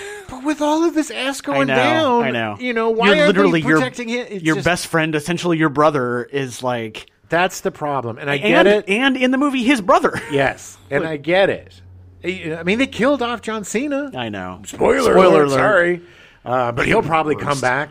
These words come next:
Speaker 1: worst possible way.
Speaker 2: Oh my God, with The Rock,
Speaker 1: I'm
Speaker 2: it's
Speaker 1: sure,
Speaker 2: just
Speaker 1: I'm
Speaker 2: stupid.
Speaker 1: sure it was John Cena just being like, "Please get me out of this."
Speaker 2: It's like a video game. It is just
Speaker 1: I,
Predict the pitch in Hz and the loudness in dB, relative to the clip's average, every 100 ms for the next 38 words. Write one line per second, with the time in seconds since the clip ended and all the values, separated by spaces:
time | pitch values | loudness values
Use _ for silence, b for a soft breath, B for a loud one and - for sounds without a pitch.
0 | - - 113 107 98 - - 101 92 - | -12 -16 -10 -8 -10 -16 -12 -12 -10 -10
1 | 107 110 113 117 117 254 180 131 170 151 | -8 -8 -8 -10 -12 -14 -14 -10 -10 -10
2 | 139 135 196 175 185 214 160 - 320 339 | -10 -6 -2 -2 -2 -2 -2 0 -2 -4
3 | - 247 208 226 214 196 175 - 151 120 | -4 -2 0 0 0 0 0 0 -2 -2
4 | 143 131 127 123 135 123 113 104 - 143 | -2 -4 -6 -6 -6 -4 -6 -8 -8 -6
5 | 135 95 104 95 98 92 101 98 - 196 | -6 -6 -10 -8 -10 -10 -10 -10 -6 -4
6 | - 277 277 208 175 165 156 123 98 87 | -4 -6 -6 -4 0 4 4 2 -2 -10
7 | 82 90 180 175 180 - 226 214 - - | -14 -12 -4 0 0 -2 -6 -6 -8 -20
8 | b b b b 131 135 151 147 139 | b b b b -14 -10 -8 -8 -10